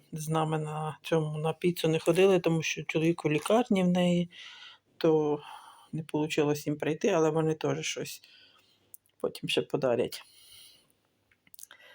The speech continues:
Так що такі подарочки. Дівчатка, роблю все зараз осінь. Хочу зробити якусь осінню композицію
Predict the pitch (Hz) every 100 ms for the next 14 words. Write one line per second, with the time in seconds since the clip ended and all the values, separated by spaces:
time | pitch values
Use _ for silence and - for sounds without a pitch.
0 | - _ - 165 - 175 160 170 - -
1 | 156 143 147 147 - - - - - _
2 | _ _ _ _ _ _ _ _ _ -
3 | 196 190 202 - 180 185 185 190 180 -
4 | 180 175 - 175 170 170 - 240 220 -
5 | 175 165 - _ _ _ _ _ - -
6 | - _ 208 185 180 175 175 180 180 170
7 | - 175 - 170 165 165 170 170 175 175
8 | 208 - - 170 165